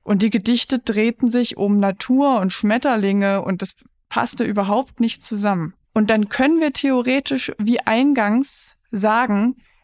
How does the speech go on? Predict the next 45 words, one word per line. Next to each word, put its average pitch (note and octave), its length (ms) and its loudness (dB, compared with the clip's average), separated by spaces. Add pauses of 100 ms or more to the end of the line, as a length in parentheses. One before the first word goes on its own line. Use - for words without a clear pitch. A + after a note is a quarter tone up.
(120)
ja, G3+ 240 2
es G#3+ 100 -2
ist - 240 -4
ja G3 120 0
ihr C#4 320 0
Blog G3 500 -2
und G3 240 -4
ihre A#3 320 2
Regeln A#3 320 0
und F#3 100 -2
sie G3 100 -4
kann G#3 240 0
da G3 120 0
machen, G#3+ 340 0
was G3+ 180 -2
sie F#3+ 160 -6
will B3 220 2
und G3 100 0
das F#3 140 -2
ist - 240 -6
auch F#3 200 -2
korrekt. - 640 -4 (140)
Aber F#3+ 200 2
es F#3+ 100 -2
bringt C#4 300 0
ihr G3 100 0
dann E3+ 180 -2
halt E3 160 -2
einfach - 360 -6
nichts. - 440 -8 (520)
Deshalb B3 420 0
plädiere A#3 460 0
ich B3 160 -2
an A3+ 120 2
der A3 120 2
Stelle A3 440 0
dazu, A3 840 -2
bewusst A3+ 420 0
auf G3+ 160 -2
dieses A3 260 -2
Verhältnis G3 680 0
zu - 180 -4
achten G#3+ 600 -2 (500)
zwischen A#3+ 580 2
Blogartikeln A#3 1200 0